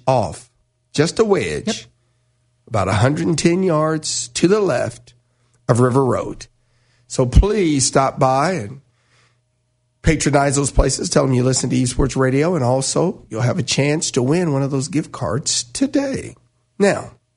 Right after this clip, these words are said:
Speaker 1: we give those away. We like to give those away. But I have in my hand a fifty dollar, Kathleen, you see that?
Speaker 2: I see.
Speaker 1: Fifty dollars in a Thornton's envelope gift card from Greg Crow. It was in my golf outing.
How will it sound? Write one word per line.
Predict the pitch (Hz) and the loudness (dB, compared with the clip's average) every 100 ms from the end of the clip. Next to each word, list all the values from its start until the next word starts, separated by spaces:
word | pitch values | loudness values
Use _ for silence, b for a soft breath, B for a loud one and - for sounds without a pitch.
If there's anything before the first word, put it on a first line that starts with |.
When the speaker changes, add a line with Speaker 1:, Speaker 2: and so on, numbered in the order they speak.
| _ _ _ _ - - | _ _ _ _ -16 0
Speaker 1:
we | 208 | 2
give | 180 170 | 4 2
those | 135 120 | 2 2
away. | 113 120 | 2 2
We | 127 | 2
like | 123 120 | 2 0
to | - | -2
give | 123 113 | -2 -2
those | 104 107 | -2 -4
away. | 50 50 - _ _ _ _ _ _ _ | -6 -10 -16 _ _ _ _ _ _ _
But | 120 | 2
I | 160 240 | 4 2
have | 180 170 151 147 | 2 2 0 0
in | 127 | 0
my | 127 120 | 2 0
hand | 117 - 214 113 95 131 - - _ _ _ _ _ _ _ _ _ _ _ _ | -2 -2 -2 -2 -2 -6 -8 -20 _ _ _ _ _ _ _ _ _ _ _ _
a | 131 107 | 0 0
fifty | - 226 - 180 | 2 0 2 0
dollar, | 127 90 92 | 2 0 -2
Kathleen, | 104 127 117 | -2 0 2
you | 127 165 | 2 2
see | - - | 0 -2
that? | - - - - | -4 -10 -14 -12
Speaker 2:
I | 185 | -2
see. | 147 | 0
Speaker 1:
Fifty | 165 170 139 | 0 0 0
dollars | 117 71 50 - - - _ _ - - - | 2 -2 -8 -16 -20 -20 _ _ -20 -20 -6
in | 113 | -4
a | 110 | -4
Thornton's | 104 - 120 - 113 | -4 0 0 0 0
envelope | 113 117 117 117 - - b b _ _ _ | 0 0 0 -2 -2 -8 b b _ _ _
gift | 131 123 | 0 0
card | - 62 - - _ _ _ b b b b | -4 -6 -6 -14 _ _ _ b b b b
from | 120 110 | 0 2
Greg | 113 110 - | 2 2 -2
Crow. | - - - - _ | -6 -6 -8 -16 _
It | _ | _
was | 143 | -8
in | 110 | -2
my | 104 110 | -2 0
golf | 127 123 127 | 2 2 2
outing. | 139 139 208 226 | 2 2 -2 -6